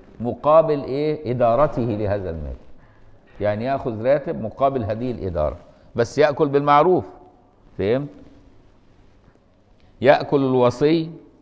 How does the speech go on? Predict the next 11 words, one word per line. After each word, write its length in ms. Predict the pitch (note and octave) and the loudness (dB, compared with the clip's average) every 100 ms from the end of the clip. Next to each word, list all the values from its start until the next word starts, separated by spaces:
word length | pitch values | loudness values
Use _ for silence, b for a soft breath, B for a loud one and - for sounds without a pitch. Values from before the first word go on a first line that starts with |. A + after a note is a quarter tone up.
| _ _ _ _ _ _ _ _ _ _ _ _ - | _ _ _ _ _ _ _ _ _ _ _ _ -4
بقدر 600 | G#2+ - C#3+ C#3+ B2 A2 | -4 4 6 6 2 4
عمالته، 1040 | B2 B2+ B2+ A#2+ A#2+ B2 A2 G2 A2 G2+ F#2 | 2 2 2 4 4 2 0 -2 0 0 0
يعني 240 | G#2 A2 | -2 -2
بقدر 360 | A2 - C3 A#2 | -4 0 2 2
عمله 600 | A2 C#3 C#3 D3+ D3+ C#3 | 0 -2 -2 -4 -4 -6
في 200 | - A2 | -6 -6
ماله. 420 | G#2 E2+ C#2 C2+ - _ - - _ _ _ b b b b - | -4 -4 -6 -10 -16 _ -20 -20 _ _ _ b b b b 4
وأكل 540 | B2 C#3+ E3 D#3 C#3 | 6 8 8 6 6
أبو 360 | B2+ B2+ B2+ A#2+ | 6 6 4 6
بكر 320 | B2 - - - - - - - _ _ _ _ _ _ _ _ | 4 4 -12 -20 -20 -20 -20 -20 _ _ _ _ _ _ _ _
وعمر، 600 | G2 A2+ A#2 D3 C3+ E2+ | 2 4 6 4 2 -2